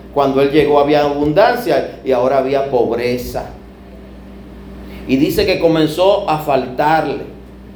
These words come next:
Y fue y se arrimó a uno de los ciudadanos de aquella tierra, el cual le envió a su hacienda, lo mandaron pa'l campo. Como dicen aquí, lo mandaron pa'l campo,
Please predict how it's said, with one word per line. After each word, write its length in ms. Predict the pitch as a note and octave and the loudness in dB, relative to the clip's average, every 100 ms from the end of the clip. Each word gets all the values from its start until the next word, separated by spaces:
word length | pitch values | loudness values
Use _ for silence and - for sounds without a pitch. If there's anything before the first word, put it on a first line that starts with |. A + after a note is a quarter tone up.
| - - - - - - - | -20 -20 -20 -20 -18 -10 0
Y 120 | D3+ | 2
fue 280 | D3+ F3 G3 | 4 4 4
y 40 | |
se 140 | G3 | 4
arrimó 460 | F#3 E3 D#3+ E3 F#3 | 2 4 2 2 4
a 100 | F3+ | 4
uno 240 | F#3+ G3 | 4 4
de 80 | F#3 | 4
los 180 | F3 D#3+ | 2 2
ciudadanos 540 | D#3 D#3 D3 E3 F3+ | 2 2 4 2 2
de 100 | F3 | 0
aquella 460 | D3 D#3 D#3+ E3+ - | 0 0 0 2 2
tierra, 540 | D#3 E3 E3 B2 G#2+ - - | 2 2 2 0 -6 -10 -6
el 280 | C#3+ D#3 D#3 | 2 2 4
cual 240 | D#3+ E3+ F#3 | 4 4 4
le 160 | F#3 | 2
envió 220 | E3 D#3 | 2 4
a 80 | E3 | 4
su 140 | E3+ D#3 | 4 -2
hacienda, 680 | D3 D#3 E3 E3 D#3+ C3 | -2 0 2 2 2 0
lo 100 | A#2+ | -2
mandaron 540 | C3 B2+ B2 D3+ E3 E3 | -2 -2 -2 0 0 0
pa'l 260 | C#3 B2+ | -2 -2
campo. 400 | C#3 C3+ C#3 C3 - - - - - - - - - - - - - - | -6 -6 -8 -10 -14 -18 -20 -20 -20 -20 -18 -18 -18 -18 -18 -16 -16 -6
Como 240 | G#2+ G#2+ | -2 0
dicen 320 | G#2+ B2+ C#3+ B2 | 0 0 0 -2
aquí, 260 | G#2+ B2+ | -2 -2
lo 120 | B2+ | -2
mandaron 480 | A#2 G#2+ G#2+ A#2+ C3+ | -2 -4 -4 -2 -2
pa'l 240 | B2+ A2 G#2+ | -2 -4 -4
campo, 400 | G#2+ A2 G#2+ | -8 -10 -12